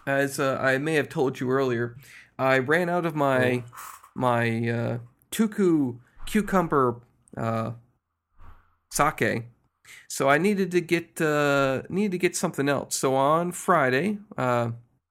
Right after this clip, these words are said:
Speaker 1: or, yeah, Friday, after I was done with my Moe's and I went over,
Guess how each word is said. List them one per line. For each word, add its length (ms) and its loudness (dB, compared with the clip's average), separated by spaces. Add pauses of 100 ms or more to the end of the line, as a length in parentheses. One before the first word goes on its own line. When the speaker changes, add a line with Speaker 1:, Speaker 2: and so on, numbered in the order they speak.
(360)
Speaker 1:
or, 260 -2 (340)
yeah, 160 -4
Friday, 520 0
after 300 0
I 60 4
was 120 -2
done 200 -2
with 120 -4
my 160 -4
Moe's 500 0
and 100 -4
I 140 -6
went 240 -2
over, 360 0